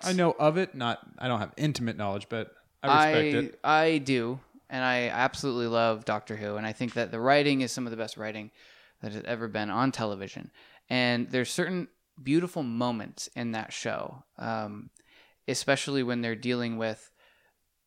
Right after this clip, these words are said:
Speaker 2: the fact that, um, the doctors re-, they, they change. Um, you know, you go from one doctor to another doctor through what they call a regeneration.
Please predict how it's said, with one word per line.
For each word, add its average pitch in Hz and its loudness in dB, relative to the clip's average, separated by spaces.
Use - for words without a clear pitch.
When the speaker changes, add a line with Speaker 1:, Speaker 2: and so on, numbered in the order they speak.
Speaker 2:
the 123 -4
fact 113 -2
that, 110 -6
um, 104 -10
the 120 -10
doctors 139 0
re-, 127 -6
they, 131 -2
they 135 0
change. - -8
Um, 113 -8
you 123 -6
know, 117 -6
you 117 -4
go 120 0
from 117 -4
one 139 4
doctor 131 2
to - -2
another 120 2
doctor 107 -6
through 123 -4
what 113 -4
they 113 -4
call 110 -4
a 107 -4
regeneration. 104 -6